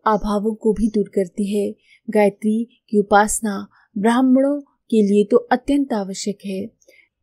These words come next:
जो ब्राह्मण गायत्री का जप नहीं करता, वो अपने कर्तव्य धर्म को छोड़ने का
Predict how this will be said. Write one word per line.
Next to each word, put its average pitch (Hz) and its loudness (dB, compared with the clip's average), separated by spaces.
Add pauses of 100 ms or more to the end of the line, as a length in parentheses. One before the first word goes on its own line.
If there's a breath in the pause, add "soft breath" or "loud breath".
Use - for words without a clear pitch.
(260)
जो 302 2
ब्राह्मण 214 0 (320)
गायत्री 202 2
का 214 4
जप 202 -4
नहीं 202 -2
करता, 226 0 (280 soft breath)
वो 254 2
अपने 285 0
कर्तव्य 262 0
धर्म 220 -2
को 208 -2 (340)
छोड़ने 208 2 (380)
का 226 0